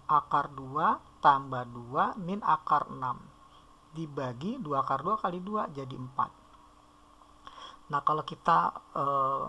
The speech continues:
urutkan penulisannya seperti ini, maka jadi dua tambah akar dua, artinya satu akar dua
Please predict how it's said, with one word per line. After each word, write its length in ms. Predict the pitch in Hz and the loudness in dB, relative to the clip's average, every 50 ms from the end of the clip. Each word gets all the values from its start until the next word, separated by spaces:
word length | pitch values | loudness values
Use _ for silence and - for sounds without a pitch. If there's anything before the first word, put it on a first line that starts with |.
| - 214 - - | -8 -10 -10 -8
urutkan 340 | 175 160 214 - - 254 254 254 | -6 -6 -4 -2 -2 -2 0 0
penulisannya 680 | - 202 202 196 190 196 185 - 208 202 190 190 190 180 | -2 -2 -2 -2 -2 -4 -2 0 -2 0 0 0 -2 -2
seperti 540 | - - - - - - - 180 226 233 233 | -2 -4 -6 -8 -8 -6 -6 -8 -8 -6 -6
ini, 240 | 185 147 151 180 220 - - - - - - - - - - - - - - - - | -6 -6 -6 -8 -8 -10 -14 -20 -20 -20 -20 -20 -20 -20 -20 -20 -20 -20 -14 -10 -10
maka 380 | 120 - - 175 196 226 247 240 - - - - - - - - | -6 4 8 10 10 10 8 4 -4 -12 -18 -20 -20 -20 -18 -12
jadi 320 | 139 135 131 135 147 143 | -8 -8 -8 -8 -10 -12
dua 380 | 139 135 127 131 151 226 240 269 - - - - _ _ - - - - - - - - - - - - | -12 -8 -2 0 2 2 2 0 -6 -14 -20 -20 _ _ -20 -20 -20 -20 -20 -20 -20 -20 -20 -20 -8 0
tambah 320 | - 151 135 135 131 127 | 4 4 4 4 4 4
akar 320 | - 135 135 - 139 135 127 135 | 4 4 4 2 -2 -2 0 2
dua, 240 | 170 208 190 175 | 4 4 4 4
artinya 180 | - - 185 196 | 2 -2 -8 -2
satu 400 | - - 175 170 - - - 147 | 4 6 6 6 6 2 -4 0
akar 400 | 151 151 - - - 143 135 127 | 2 2 2 4 2 0 0 -4
dua 240 | 127 123 147 202 | -4 -2 0 0